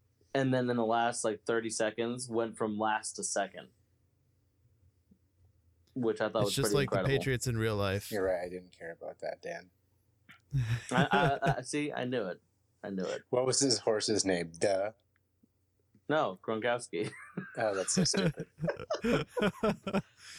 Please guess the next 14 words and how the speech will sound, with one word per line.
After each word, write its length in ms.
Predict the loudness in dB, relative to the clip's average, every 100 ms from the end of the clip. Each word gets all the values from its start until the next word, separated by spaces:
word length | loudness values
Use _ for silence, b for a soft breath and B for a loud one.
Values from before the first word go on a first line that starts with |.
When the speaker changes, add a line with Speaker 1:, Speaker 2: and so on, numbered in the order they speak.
| -8 -8 B B B -8 -6 -4 -2
Speaker 2:
Of 140 | -2
course, 380 | 0 2 2 2
it's 140 | 0 2
like 200 | 2 2
George 300 | 2 2 0
Foreman 360 | 0 2 2
naming 240 | 2 2 2
all 180 | 2 2
of 60 |
his 160 | 0 0
kids 300 | 0 0 0
George. 560 | 2 4 4 2 2 0
Speaker 3:
<laughs> 60 | 2
Speaker 2:
Like, 500 | 2 4 2 -2